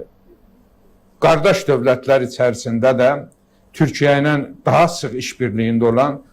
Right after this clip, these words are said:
Azərbaycan. Azərbaycan adı gələndə, Sayın Əliyevin adı gələndə təbii ki, eyni gürültülü alqışları biz gördük. Bu toplumun həm də bir refleksi idi. Dövlətin bir refleksi idi ki, biz onun, e, şahidi olduq.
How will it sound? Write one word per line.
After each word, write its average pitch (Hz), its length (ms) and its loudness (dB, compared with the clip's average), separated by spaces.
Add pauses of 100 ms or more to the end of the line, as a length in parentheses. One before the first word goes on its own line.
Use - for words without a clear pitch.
(120)
Azərbaycan. 113 720 -2 (120)
Azərbaycan 143 540 0
adı 127 180 0
gələndə, 131 460 2 (140)
Sayın 120 360 -4
Əliyevin 120 360 -2
adı 113 160 -6
gələndə 120 400 -2
təbii 120 300 -2
ki, 120 160 -6 (500)
eyni 143 260 2
gürültülü 120 720 0
alqışları 110 580 -2
biz 92 200 -12
gördük. 101 500 -8 (320)
Bu 156 140 0
toplumun 151 520 -2
həm 98 180 -6
də 90 140 -6
bir 95 140 -12
refleksi 92 540 -10
idi. 78 240 -16 (360)
Dövlətin 151 760 0
bir 90 160 -12
refleksi 101 600 -6
idi 117 160 -4
ki, 143 200 -2 (360)
biz 120 140 -2
onun, 139 380 0
e, 98 480 -6
şahidi 101 440 -4
olduq. 104 380 -4